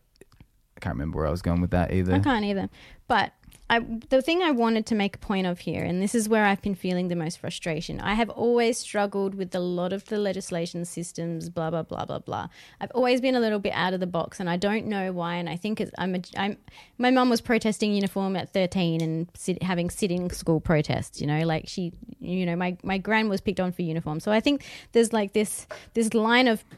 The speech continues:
Speaker 2: resisting the, the, the real world. And I grew up in a very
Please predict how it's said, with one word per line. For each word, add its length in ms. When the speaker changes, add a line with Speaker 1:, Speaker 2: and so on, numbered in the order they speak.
Speaker 2:
resisting 920
the, 500
the, 240
the 120
real 300
world. 320
And 120
I 80
grew 220
up 160
in 80
a 80
very 380